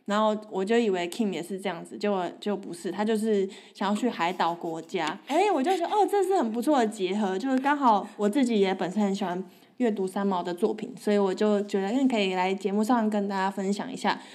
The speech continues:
三毛跟这座小岛的关联。那大家除了去追三毛之外，还可以怎么样安排行程？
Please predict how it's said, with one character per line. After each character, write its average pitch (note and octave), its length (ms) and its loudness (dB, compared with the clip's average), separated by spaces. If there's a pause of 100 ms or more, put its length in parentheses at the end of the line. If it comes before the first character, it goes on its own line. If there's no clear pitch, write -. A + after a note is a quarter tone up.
(280)
三 A#3 240 0
毛 G3+ 300 4
跟 A3+ 260 4
这 C4+ 140 2
座 C#4+ 100 2
小 G#3 200 0
岛 G3 160 2
的 F#3 320 -2 (100)
关 A#3 260 4
联。 F#3+ 280 4
那 A3+ 120 4
大 A3 160 2
家 A#3 80 4
除 A3+ 140 0
了 F#3+ 160 2
去 A3 220 -2
追 G3+ 340 0
三 G3+ 220 -2
毛 F#3+ 180 2
之 G#3 220 -2
外， F#3 280 0 (420)
还 G3 140 0
可 B3+ 140 4
以 G#3 160 4
怎 F3+ 140 -8
么 G3 60 0
样 G#3 100 2
安 G#3+ 200 2
排 F#3+ 200 -2
行 E3+ 260 -6
程？ - 180 -10